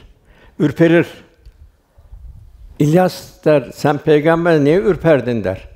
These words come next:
"Ölümden mi korktun yoksa?" der. "Yok." der. "Dünya hayatı benim çok büyük bir lezzetti." der. "İbadet ediyordum." der. "Yaşıyordum." der. "Yaşatmaya çalışıyorum, tebliğ ediyorum." der.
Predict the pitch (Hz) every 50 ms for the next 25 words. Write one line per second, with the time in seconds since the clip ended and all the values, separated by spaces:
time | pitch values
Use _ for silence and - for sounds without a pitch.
0 | - _ - - - _ _ - _ - - - - - - - - _ - _
1 | _ _ _ _ _ _ _ _ - - _ _ _ _ _ _ _ - - 160
2 | 151 156 147 151 185 202 220 208 - - 180 156 - - 147 143 131 117 - -
3 | - 107 95 - - - - - _ _ _ _ _ _ _ _ _ _ _ -
4 | - 117 113 - - - 123 113 104 92 - - _ - _ _ _ - - -
5 | - - - - - - - - - - - - - - - - - - - 156
6 | 160 170 165 151 135 151 156 143 139 127 143 151 147 147 143 120 - - 147 131
7 | - 143 139 123 131 160 135 127 135 127 98 143 143 - - - 123 101 - 82
8 | - - - - - - - - - _ _ _ _ _ _ _ _ _ _ _
9 | - - _ - - 160 139 147 151 143 139 143 139 - 143 135 107 135 127 117
10 | 117 110 107 107 101 95 92 - - - - _ _ _ _ - - - _ _
11 | _ - - 156 - - - 170 165 160 156 131 139 123 113 104 127 127 - -
12 | 180 - 208 147 151 143 - 170 156 - - 160 156 151 151 - 151 135 110 135
13 | 131 - - 147 135 135 151 151 147 131 117 123 120 117 104 104 95 87 85 85
14 | -